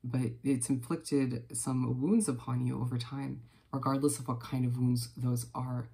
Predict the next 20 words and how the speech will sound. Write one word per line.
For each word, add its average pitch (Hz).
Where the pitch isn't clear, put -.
But 131
Spirit's 127
saying, 127
in 127
order 131
to -
make 127
the 123
best 147
out 127
of 123
these 120
better 123
days 123
ahead, 127
out 123
of 120
what's 123
to 123
come, 123